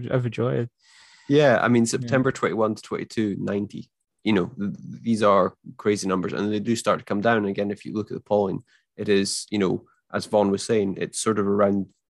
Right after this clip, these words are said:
Speaker 2: fifty, fifty-five sort of percent, roughly numbers, and then it jumps up to around ninety, and then it's just generally speaking, sort of going down diagonally, kind of from then until he leaves office, and the,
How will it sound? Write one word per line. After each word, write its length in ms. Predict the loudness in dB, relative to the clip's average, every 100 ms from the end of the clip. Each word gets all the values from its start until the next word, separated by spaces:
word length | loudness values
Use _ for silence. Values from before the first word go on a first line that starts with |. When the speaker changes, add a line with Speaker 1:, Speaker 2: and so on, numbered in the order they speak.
| -20
Speaker 2:
fifty, 560 | -6 -6 -4 -6 -6 -8 _ _ -20 -20 _ _
fifty-five 440 | -8 -4 -2 -2
sort 160 | -2 -8
of 80 | -10
percent, 280 | -8 -6 -4
roughly 320 | -4 -4 -4
numbers, 400 | -2 -2 -4 -8 -6
and 140 | -4
then 220 | -2 -4 -6
it 200 | -8 -4
jumps 340 | -2 -2 -2
up 160 | -4 -4
to 80 | -4
around 220 | -2 0
ninety, 440 | 0 -2 -6 -10 -12 _ _ _ _
and 120 | 0 2
then 140 | 2
it's 160 | 0 0
just 260 | 0 0 -8 _ _
generally 480 | 0 2 2 0 -4
speaking, 580 | -6 -8 -8 -8 -8 -6
sort 220 | -6 -4
of 140 | -4 -6 -20 _ _ _ _ 2
going 340 | 4 6 4
down 260 | 4 2 2
diagonally, 640 | 2 0 0 -4 -6 -8 _ -10
kind 180 | -8
of 80 | -8 -10 -20 _
from 240 | 0 2
then 340 | 4 2 0 -2 -6
until 420 | -2 0 0 -2 -16 _ _
he 100 | -2
leaves 240 | 0 0
office, 320 | -2 0 -4
and 240 | -4 -8 -10 _ _ _ _
the, 280 | -2 0